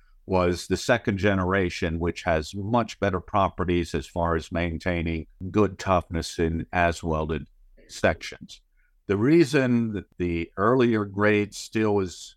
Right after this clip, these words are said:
in the standard is for the longest time, the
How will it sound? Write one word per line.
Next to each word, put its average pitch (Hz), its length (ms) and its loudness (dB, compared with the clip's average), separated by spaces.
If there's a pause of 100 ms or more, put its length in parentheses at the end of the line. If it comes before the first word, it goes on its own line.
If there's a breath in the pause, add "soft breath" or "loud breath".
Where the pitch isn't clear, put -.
in 107 240 2
the 104 460 0
standard 90 760 0
is 85 320 -6 (480)
for 98 80 0
the 92 100 2
longest 113 540 0
time, 101 680 2 (100)
the 87 580 -4